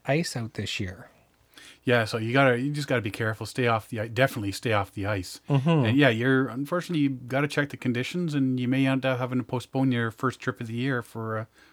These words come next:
Speaker 2: a couple of weeks.
Speaker 1: Yeah.
Speaker 2: Uh, there's lots of spots you can check online, the Algonquin si-, uh, Park sites.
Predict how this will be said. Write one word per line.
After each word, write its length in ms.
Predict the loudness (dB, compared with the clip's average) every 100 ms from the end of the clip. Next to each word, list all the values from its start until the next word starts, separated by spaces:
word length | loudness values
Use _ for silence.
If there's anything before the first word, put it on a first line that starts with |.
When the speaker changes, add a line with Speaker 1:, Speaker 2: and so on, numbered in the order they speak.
| -8
Speaker 2:
a 80 | 0
couple 300 | 0 0 -4
of 60 |
weeks. 440 | -2 -2 -4 -18 -20 _ _ 2
Speaker 1:
Yeah. 280 | 4 4 0
Speaker 2:
Uh, 420 | -2 -2 -4 -4
there's 220 | 2 4
lots 220 | 6 4 2
of 80 |
spots 260 | 4 4 4
you 80 | -2
can 180 | 0 0
check 240 | -2 0
online, 500 | -2 0 0 0 0
the 80 | -2
Algonquin 480 | -2 -2 -2 -4 -6
si-, 160 | -4
uh, 240 | -4 -6 -6
Park 280 | -6 -6
sites. 400 | -4 -6 -4 -12